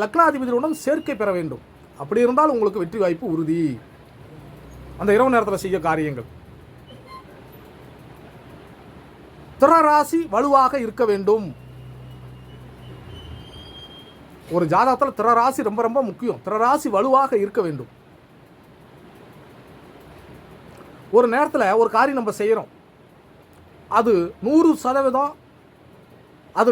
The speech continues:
நடக்கணும்னா திறராசியில் வலுவான கிரகம் அமைய வேண்டும்.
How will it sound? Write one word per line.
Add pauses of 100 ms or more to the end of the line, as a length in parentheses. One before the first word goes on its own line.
நடக்கணும்னா (460)
திறராசியில் (960)
வலுவான (100)
கிரகம்
அமைய
வேண்டும்.